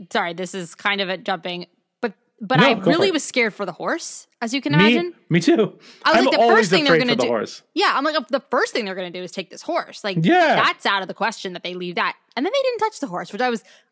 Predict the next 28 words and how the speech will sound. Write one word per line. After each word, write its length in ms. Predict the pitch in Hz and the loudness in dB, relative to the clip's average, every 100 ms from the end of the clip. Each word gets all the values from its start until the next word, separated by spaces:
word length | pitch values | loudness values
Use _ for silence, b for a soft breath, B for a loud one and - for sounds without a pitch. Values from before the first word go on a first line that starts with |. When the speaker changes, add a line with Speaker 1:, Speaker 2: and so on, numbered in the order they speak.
| - | -6
Speaker 1:
I 80 | 254 | -4
mean, 100 | 240 | -2
honestly 340 | 240 302 440 | 0 -2 -2
kind 180 | 339 302 | -2 -4
of 60 | 220 | -2
happy 220 | 180 214 | -4 -2
about, 240 | 233 240 | 0 -2
but 100 | 233 | -2
also 480 | 190 190 202 180 170 - | -4 -2 -4 -6 -8 -8
was 140 | 202 | -6
very 220 | 185 180 | -4 -4
unrealistic 640 | 165 175 170 - - - _ | -6 -8 -12 -16 -18 -20 _
to 80 | 107 | -12
me. 200 | 247 - | -12 -12
<laughs> 80 | _ | _
Speaker 2:
Agreed. 440 | 170 135 143 107 92 _ B B | -2 0 0 -2 -8 _ B B
Well, 180 | 285 247 | 2 4
Speaker 1:
Um, 200 | 196 175 | 2 0
Speaker 2:
they 120 | 226 | 2
Speaker 1:
but 60 | 302 | 4
Speaker 2:
also, 180 | 330 370 | 2 2
Speaker 1:
yeah. 120 | 330 - _ - | 0 -4 _ -4
Speaker 2:
it 140 | 233 - | -2 -2
seems 380 | - 277 320 | 0 0 2
like 200 | 311 294 | 2 0
they 160 | - 214 | 0 2
didn't 240 | 208 165 | 2 2
see, 280 | 147 - - | -2 -6 -8